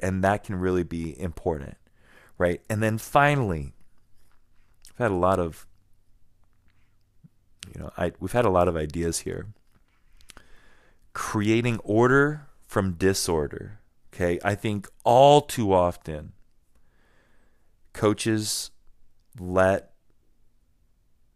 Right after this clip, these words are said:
I think all too often, we don't let defense get ugly and try to create order out of it.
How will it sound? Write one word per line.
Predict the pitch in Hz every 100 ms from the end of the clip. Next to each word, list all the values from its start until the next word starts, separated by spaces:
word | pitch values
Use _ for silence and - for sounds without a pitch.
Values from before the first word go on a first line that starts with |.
| _ _ _ - - _ _ - - - - - - -
I | 98
think | 117 101 - -
all | 113 127
too | 143 - 135 92
often, | 85 - 80 82 82 90 _ -
we | 98
don't | 85 76 92 101 -
let | 90 92 82 80
defense | 90 80 95 90 92
get | - 80 73 -
ugly | 82 80 101 131 165 _ _ - _ _ _ _ _ _
and | 95 90
try | - - 92 95
to | - 101
create | - 95 85 -
order | 87 101 95 82
out | 71 69
of | 69
it. | 69